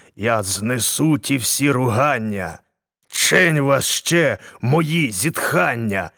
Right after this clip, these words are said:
здують, мов ковальський міх!» Так, побожно він зітхнувши, вид тюрбаном завинувши, скулився,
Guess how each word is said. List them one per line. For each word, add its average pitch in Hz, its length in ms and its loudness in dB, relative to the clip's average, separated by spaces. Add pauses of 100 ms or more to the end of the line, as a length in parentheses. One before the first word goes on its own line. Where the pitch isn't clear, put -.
(180)
здують, 113 840 -2
мов 123 380 0
ковальський 135 760 0
міх!» - 560 -2 (680)
Так, - 400 -2 (320)
побожно 107 680 0
він 104 300 -2
зітхнувши, 139 1040 -4 (360)
вид 95 440 -4
тюрбаном 120 840 0
завинувши, 113 1080 -2 (220)
скулився, 180 1080 -2